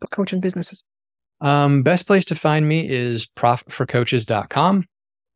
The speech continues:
Speaker 2: There you'll find our podcast, which is aimed at coaches and making their businesses more profitable. You can sign up for, you can subscribe to the, to emails, and we, we put out a newsletter that, uh,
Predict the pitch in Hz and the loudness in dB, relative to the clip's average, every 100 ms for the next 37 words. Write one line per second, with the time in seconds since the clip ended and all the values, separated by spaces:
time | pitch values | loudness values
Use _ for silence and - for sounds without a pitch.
0 | _ 127 135 135 127 127 123 107 98 139 | _ 2 4 2 2 0 2 0 2 2
1 | 143 156 147 - - _ 135 123 123 117 | 2 -2 -2 -10 -16 _ -4 -2 0 0
2 | 110 - - 147 139 139 - 131 139 131 | 0 -6 0 4 4 4 2 2 0 -4
3 | - _ _ _ _ _ _ _ _ 123 | -6 _ _ _ _ _ _ _ _ 0
4 | 120 117 113 107 113 113 117 113 113 117 | 0 0 -2 0 -2 -2 -4 -4 -4 -2
5 | 110 - 113 113 _ _ _ _ - 120 | -2 -2 -6 -6 _ _ _ _ -4 0
6 | 120 110 113 110 113 - 113 107 104 104 | 2 0 0 0 -4 -6 -2 0 2 0
7 | - _ _ _ 226 143 107 110 - 120 | -4 _ _ _ -18 -10 -10 -4 0 0
8 | 110 110 123 127 113 - 147 120 113 113 | 0 -4 -6 -6 -8 -2 2 4 4 2
9 | 104 104 101 104 _ _ - 113 107 - | 2 0 0 -4 _ _ -6 -2 -2 -6
10 | - 131 110 113 110 104 110 104 107 104 | -6 -6 -4 -2 0 0 -2 0 0 0
11 | 101 101 - 110 101 101 | 0 -4 -4 -6 -4 -6